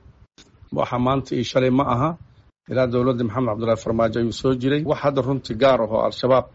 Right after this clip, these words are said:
ay ku helaysay awood, khilaafkaas ay awood ugu faa'iidaysanaysayna, awood ku helaysay ugu faa'iidaysanaysayna khilaafkaas ma jirin.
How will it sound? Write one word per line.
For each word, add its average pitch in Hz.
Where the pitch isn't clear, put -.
ay 120
ku -
helaysay 123
awood, 135
khilaafkaas 131
ay 120
awood 139
ugu 131
faa'iidaysanaysayna, 120
awood 123
ku 139
helaysay 120
ugu 123
faa'iidaysanaysayna 117
khilaafkaas 113
ma 131
jirin. 135